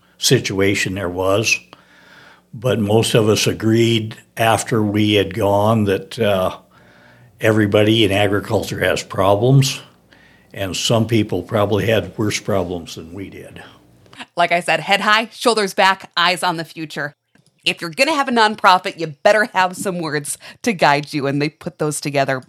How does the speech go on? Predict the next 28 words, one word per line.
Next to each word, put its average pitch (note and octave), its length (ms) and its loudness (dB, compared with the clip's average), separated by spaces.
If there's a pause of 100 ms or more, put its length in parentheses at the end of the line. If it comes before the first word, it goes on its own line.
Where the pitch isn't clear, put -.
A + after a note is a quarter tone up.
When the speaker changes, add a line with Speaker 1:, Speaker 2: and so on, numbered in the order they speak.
(120)
Speaker 2:
beautifully. C#3+ 640 -6 (300)
We've F#3 160 -8
got C#3+ 140 4
a C#3 40 -2
mission, G#3+ 560 -6
we've E3+ 160 -8
got C#3+ 140 2
a C#3+ 60 -2
purpose, F#3+ 500 -6
we've E3 180 -8
got D3+ 140 -2
a D3+ 80 -2
vision. C#3 380 -6
Here A3 200 -6
is F#3+ 140 -4
what F3 100 -2
it G#2+ 80 -4
looks - 300 -12
like. - 340 -18 (1080)
The A#3+ 120 4
mission B3 440 0 (100)
of F3 120 2
the E3+ 80 0
Rancher D#3+ 340 0
Stewardship D#3 520 -4
Alliance. C3 640 -4 (800)
Ranching, C#4+ 720 -2 (340)
conservation, G#3 920 0